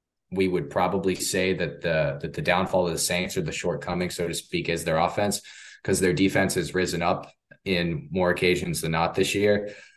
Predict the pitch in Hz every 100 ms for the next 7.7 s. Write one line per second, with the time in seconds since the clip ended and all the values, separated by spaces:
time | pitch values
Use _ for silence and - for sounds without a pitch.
0 | _ _ _ _ - 117 117 - 135 220
1 | 262 - 143 113 101 - 135 - 127 139
2 | 117 117 117 110 101 - 110 104 - 98
3 | - 101 101 95 - _ _ - _ 101
4 | 92 95 87 90 90 98 92 85 - 101
5 | 113 113 110 - - - - 98 98 92
6 | 95 104 107 98 98 90 - - 98 -
7 | 90 90 90 90 95 87 -